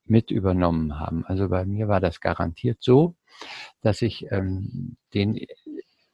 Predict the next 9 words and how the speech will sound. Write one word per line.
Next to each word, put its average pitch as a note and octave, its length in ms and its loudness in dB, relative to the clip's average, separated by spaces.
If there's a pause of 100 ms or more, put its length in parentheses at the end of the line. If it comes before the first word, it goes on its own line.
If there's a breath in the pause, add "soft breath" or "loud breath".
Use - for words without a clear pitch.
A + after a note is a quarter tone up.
(100)
mutterseits G#2+ 760 2
in F#2 140 -4
die F#2 120 0
Wiege A#2 300 0
gelegt F2 440 -2
bekommen F2+ 520 0
habe A#2+ 420 2
und G2+ 220 -4
dann, A#2 200 0